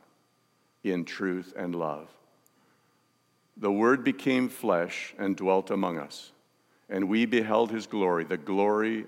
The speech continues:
of the one and only from the Father, full of grace and truth.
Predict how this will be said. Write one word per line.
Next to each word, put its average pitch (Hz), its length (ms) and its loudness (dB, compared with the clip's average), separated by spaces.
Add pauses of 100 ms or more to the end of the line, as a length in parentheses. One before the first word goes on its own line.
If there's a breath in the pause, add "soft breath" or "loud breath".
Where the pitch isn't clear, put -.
of 92 120 -4
the 85 100 -4
one 90 300 -2
and 98 140 -2
only 95 280 -2
from 95 160 -8
the 87 100 -4
Father, 80 440 -4
full 131 640 0
of 87 360 -6
grace 120 680 -2 (440 soft breath)
and 110 320 -2
truth. - 440 -10